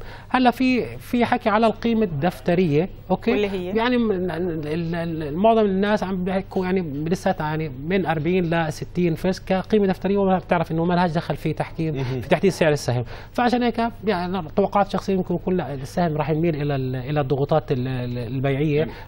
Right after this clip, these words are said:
Speaker 1: على أو-، على تقدير أول يومين أو ثلاثة.
Speaker 3: يعني حالات تسييل كبيرة قد تحدث مع عودة
Speaker 1: ما بدي أحكي،
Speaker 3: السهم
Speaker 1: ما بدي أحكي حالات
Speaker 3: للتداول.
Speaker 1: تسييل كبيرة. أنا م-، أنا مش شايف أي ح-، أي شريحة ممكن تشتري بكرة،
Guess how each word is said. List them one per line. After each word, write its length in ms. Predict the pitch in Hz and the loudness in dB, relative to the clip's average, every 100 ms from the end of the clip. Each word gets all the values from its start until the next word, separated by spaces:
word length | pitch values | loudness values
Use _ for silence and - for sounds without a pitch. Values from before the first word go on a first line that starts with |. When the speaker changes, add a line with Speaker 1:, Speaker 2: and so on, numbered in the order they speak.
| - | -2
Speaker 1:
على 160 | 151 | -2
أو-، 280 | 143 160 143 | 0 0 -2
على 200 | 131 147 | -2 -2
تقدير 460 | 147 - 143 160 - | -2 -4 -2 -2 0
أول 260 | 151 143 | 0 2
يومين 180 | 139 143 | 0 -2
أو 100 | 127 | -2
ثلاثة. 340 | - 113 101 104 | -6 -6 -6 -4
Speaker 3:
يعني 140 | 131 | -4
حالات 320 | 123 151 156 | 0 0 0
تسييل 280 | 135 - 160 | -2 -6 -4
كبيرة 300 | 147 139 147 | -2 0 0
قد 160 | 143 139 | 0 0
تحدث 440 | - - - 104 - | 0 0 -2 -6 0
مع 100 | 107 | 2
عودة 480 | 107 104 104 117 294 | 2 2 4 4 6
Speaker 1:
ما 40 | |
بدي 160 | 277 254 | 6 4
أحكي، 60 | |
Speaker 3:
السهم 220 | 202 247 | 2 2
Speaker 1:
ما 100 | 254 | 2
بدي 120 | 247 208 | 2 2
أحكي 160 | - | 2
حالات 220 | 180 190 | 2 2
Speaker 3:
للتداول. 160 | 202 208 | 2 2
Speaker 1:
تسييل 180 | 202 165 | 2 2
كبيرة. 300 | 175 175 240 | 2 2 4
أنا 120 | 254 | 4
م-، 140 | 233 | 2
أنا 200 | 214 240 | 2 2
مش 360 | 233 190 208 208 | 2 2 0 0
شايف 280 | - 240 - | 2 0 2
أي 180 | 220 202 | 0 0
ح-، 200 | - 202 | 0 0
أي 120 | 220 | 0
شريحة 340 | 226 220 202 | 2 0 2
ممكن 180 | 190 202 | 0 0
تشتري 280 | 185 - 170 | -2 0 2
بكرة، 300 | 156 - | 2 0